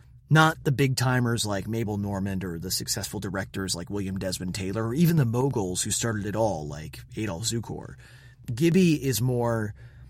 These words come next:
the perfect populist symbol, I guess, for, uh, for the blind hope, the quote-unquote hunger, as it's unfortunately and unironically called by actors and social media people today. It's the, the hunger, quote-unquote, that keeps the gears of the Hollywood machine greased.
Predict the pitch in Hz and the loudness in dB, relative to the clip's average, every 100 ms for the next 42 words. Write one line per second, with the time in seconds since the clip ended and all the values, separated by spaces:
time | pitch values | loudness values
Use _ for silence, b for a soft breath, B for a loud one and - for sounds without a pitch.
0 | B 127 135 - 147 131 - - 127 113 | B -2 0 2 2 2 -2 -2 0 0
1 | 113 87 - - 104 98 85 90 85 92 | -4 -4 0 2 0 -4 -6 -6 -8 -8
2 | 80 69 - - 131 110 82 80 - 101 | -8 -4 -4 -4 -8 -8 -8 -8 -6 -6
3 | 95 98 123 127 117 107 92 131 101 71 | -6 -6 -2 0 0 -4 -4 -2 -4 -6
4 | - B B 107 101 95 131 117 104 113 | -16 B B -6 -4 -2 -2 0 -2 -4
5 | 101 - 120 107 85 82 95 90 - - | -4 -4 -2 -2 -4 -6 -6 -6 -6 -8
6 | - - 69 62 - - - 87 85 92 | -8 -10 -10 -12 -8 -6 -6 -6 -6 -6
7 | 90 87 71 - - - 90 85 98 98 | -4 -6 -8 -14 -18 -12 -10 -8 -8 -6
8 | 90 90 87 85 76 - 95 90 80 85 | -6 -8 -8 -10 -10 -6 -6 -4 -6 -6
9 | 87 - 98 98 - 104 101 92 104 92 | -6 -8 -8 -4 -4 -4 -6 -4 -4 -6
10 | 73 78 - 82 87 80 82 107 B B | -8 -8 -8 -8 -6 -6 -4 -6 B B
11 | B - - - 147 131 120 113 123 156 | B -2 0 6 6 6 2 0 2 4
12 | 160 135 95 104 - 98 92 104 107 117 | 6 4 0 -4 -4 -4 -4 -4 -4 -4
13 | - - 143 - - 107 113 120 117 117 | -4 -2 0 -2 -2 -4 -2 -2 0 -2
14 | 110 120 110 98 - 113 110 107 92 95 | -4 -4 -6 -6 -4 -2 0 -2 -2 -2
15 | - 98 92 113 92 76 - - | -2 -2 -4 -6 -6 -6 -6 -6